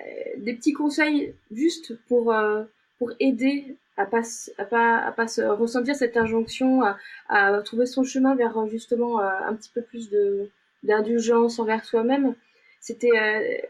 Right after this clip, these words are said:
d'arrêter au maximum de se comparer aux autres. Dire, euh, comme je disais tout à l'heure, on a tous nos bagages, on a tous notre chemin, on a tous nos difficultés, on a tous notre caractère, on a tous notre entourage plus ou moins soutenant. Donc, peu importe ce que va faire le voisin ou la voisine,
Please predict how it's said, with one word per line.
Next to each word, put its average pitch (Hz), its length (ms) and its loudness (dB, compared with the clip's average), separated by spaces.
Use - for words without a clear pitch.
d'arrêter 247 340 0
au 285 40 2
maximum 262 460 2
de 226 80 -2
se 233 160 -4
comparer 233 500 -2
aux - 160 -6
autres. - 220 -8
Dire, 214 240 -2
euh, 202 80 -2
comme 226 160 0
je 226 60 -12
disais 226 260 -4
tout - 40 -2
à 240 60 4
l'heure, 220 380 2
on 214 100 2
a 214 60 0
tous 302 340 -6
nos 262 160 4
bagages, 214 380 0
on 208 60 0
a 185 80 0
tous 339 240 -8
notre 269 180 0
chemin, 202 320 -4
on 202 40 -4
a 170 60 -4
tous - 240 -10
nos 277 100 0
difficultés, 233 540 -6
on 220 80 -2
a 180 60 -4
tous 262 240 -10
notre 185 180 -8
caractère, 214 640 0
on 180 80 -4
a 175 80 -2
tous - 180 -12
notre 170 260 -4
entourage 226 440 0
plus 214 200 -6
ou 214 60 -2
moins 214 140 2
soutenant. 202 400 -6
Donc, 208 440 0
peu 294 100 4
importe 294 360 2
ce - 40 -20
que - 80 -6
va 180 140 2
faire 285 180 2
le 254 80 4
voisin 226 260 2
ou 240 60 4
la 185 120 4
voisine, 180 540 0